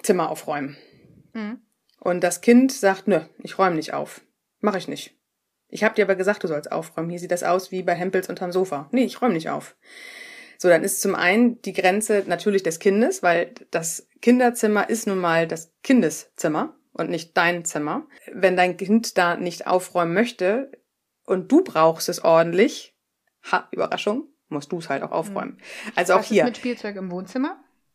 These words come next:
Speaker 2: Ist unser
Speaker 1: Das ist,
Speaker 2: aller
Speaker 1: ja,
Speaker 2: Wohnzimmer.
Speaker 1: genau, das wollte ich grad sagen. Also wenn wir jetzt davon ausgehen, meine Grenze ist Ordnung und Struktur.
Speaker 2: Mhm.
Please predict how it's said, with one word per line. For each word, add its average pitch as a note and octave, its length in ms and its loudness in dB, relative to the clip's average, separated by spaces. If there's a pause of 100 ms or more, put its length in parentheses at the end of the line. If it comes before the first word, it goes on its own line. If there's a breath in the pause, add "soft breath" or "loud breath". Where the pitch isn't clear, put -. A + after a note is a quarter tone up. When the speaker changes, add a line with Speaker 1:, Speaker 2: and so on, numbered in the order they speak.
(200)
Speaker 2:
Ist F#3+ 160 -12
unser G#3 140 2
Speaker 1:
Das G#3+ 100 0
ist, C#4+ 80 2
Speaker 2:
aller A#3 200 2
Speaker 1:
ja, A3 120 6
Speaker 2:
Wohnzimmer. G3 60 4
Speaker 1:
genau, F#3+ 340 0
das F#3+ 240 -2
wollte A3 140 6
ich A3 60 -4
grad G#3 140 2
sagen. D3+ 280 4
Also F#3+ 340 2
wenn A3 140 6
wir B3+ 80 4
jetzt B3 180 2
davon A#3+ 180 0
ausgehen, A#3+ 440 2
meine B3+ 260 4
Grenze A3 360 2
ist G3+ 120 -2
Ordnung G3 400 0
und F#3 100 -6
Struktur. D3 600 -6 (220)
Speaker 2:
Mhm. A3+ 240 -10